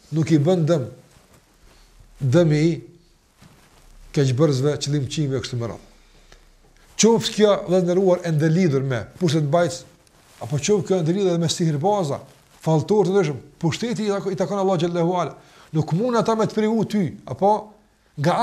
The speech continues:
asnjë begati që Allah ta ka dhënë.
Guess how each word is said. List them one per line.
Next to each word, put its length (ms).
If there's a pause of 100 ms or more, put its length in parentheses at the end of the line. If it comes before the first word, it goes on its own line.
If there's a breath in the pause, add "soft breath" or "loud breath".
asnjë 480 (1400 soft breath)
begati 460
që 100
Allah 220
ta 100
ka 80
dhënë. 320